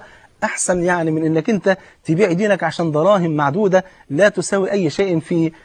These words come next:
آه، هذا الكون، سبحان الملك. فالنبي عليه الصلاة والسلام قال له: "أخرجني الجوع يا أبا بكر". قال: "وأنا يا رسول الله ما أخرجني إلا الذي أخرجك، أنا كمان جعان". شويتين بقى مين يجي؟ سيدنا عمر. قال: "يا رسول الله، ما الذي أخرجك في هذا الوقت أنت وأبو بكر؟"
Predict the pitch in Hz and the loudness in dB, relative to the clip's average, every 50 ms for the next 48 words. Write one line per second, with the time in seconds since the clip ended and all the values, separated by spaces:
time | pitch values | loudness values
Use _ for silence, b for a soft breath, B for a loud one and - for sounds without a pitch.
0 | B B - 143 147 139 165 196 185 170 135 - - 208 180 131 113 b b b | B B -2 0 0 2 2 2 2 0 -2 -2 -2 0 0 -2 -4 b b b
1 | b b b - - 143 - - 220 196 180 196 208 202 202 - b b b b | b b b -10 -8 -4 0 0 0 2 2 2 2 0 0 -4 b b b b
2 | b b - - - 185 185 202 240 247 214 - - 226 - 220 214 214 202 214 | b b -10 -4 -2 0 0 2 2 2 0 0 -2 -6 -2 -2 -2 0 0 -2
3 | - - - 190 - - 202 208 180 175 175 165 156 143 180 190 160 156 147 - | -2 -4 -8 -10 -6 -6 -6 -4 -2 -2 -2 -2 -2 -2 -2 0 0 0 0 0
4 | 139 135 127 131 131 - - - - 214 220 214 196 202 220 214 202 185 180 180 | 0 -2 -2 -2 -4 -8 -8 -4 0 0 2 2 2 0 0 0 2 2 2 0
5 | 170 - - 180 151 165 185 185 180 170 185 208 220 202 165 - 196 196 180 180 | 0 0 2 2 2 4 4 4 4 4 2 2 2 2 0 -2 -2 -2 0 0
6 | 175 180 202 208 190 175 175 180 180 165 165 156 - 165 139 120 117 107 b b | 0 0 0 0 2 2 2 2 2 2 0 -4 -2 -2 -4 -4 -4 -8 b b
7 | b b b b b 220 233 202 - 208 202 196 165 147 151 135 113 107 b b | b b b b b 0 0 0 0 0 2 2 4 4 4 2 2 -2 b b
8 | b b b b b b b - 208 233 220 196 - - 254 220 196 202 196 202 | b b b b b b b 2 4 4 4 4 2 0 0 0 2 0 0 0
9 | 220 208 196 202 190 196 190 190 - _ - - 208 202 165 147 127 117 104 98 | 0 0 0 0 0 0 -2 -2 -4 _ -6 0 0 2 2 2 0 0 -2 -6
10 | - _ b b b b b b b b b 233 247 247 233 226 - 190 220 247 | -14 _ b b b b b b b b b 0 0 2 2 0 -2 -2 -2 -2
11 | 233 208 - 240 226 214 214 208 190 190 220 226 220 233 202 202 208 175 - 196 | -2 -2 -2 -2 0 2 2 2 2 0 0 0 0 0 -2 -2 -4 -4 -2 -2
12 | 208 190 196 180 180 - - 185 185 190 175 175 185 190 - - - 202 190 - | -4 -2 -4 -6 -6 -4 -4 -2 -2 0 0 2 0 0 -2 -4 -4 -4 0 0
13 | 170 170 160 151 151 165 - - | 2 2 2 2 2 0 0 -2